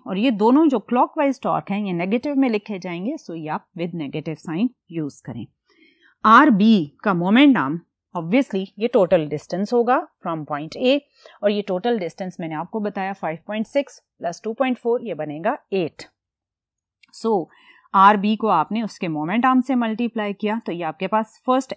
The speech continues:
एंटीक्लॉकवाइज टॉर्क होगा। और दूसरा आपके पास है टू ट्वेंटी, जिसके साथ है टू ट्वेंटी into नाइन पॉइंट एट,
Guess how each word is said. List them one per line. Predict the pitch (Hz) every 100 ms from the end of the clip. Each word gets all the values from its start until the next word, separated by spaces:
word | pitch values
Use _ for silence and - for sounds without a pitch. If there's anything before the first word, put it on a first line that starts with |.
| 175
एंटीक्लॉकवाइज | 165 175 175 165 139 190 262 -
टॉर्क | 165 131 - -
होगा। | 127 135 - _ _ _ _ _ -
और | 226 214
दूसरा | 185 240 -
आपके | 370 254 - 262
पास | 247 247 262
है | 262
टू | 254 240 285
ट्वेंटी, | 202 143 131 247 294 - -
जिसके | 170 285 - 302
साथ | 285 180 175 165
है | 214 320 - _ _ _ -
टू | 202 240
ट्वेंटी | 202 170 165 233 175
into | 165 175 196
नाइन | 202 254 285
पॉइंट | 320 285
एट, | 277 285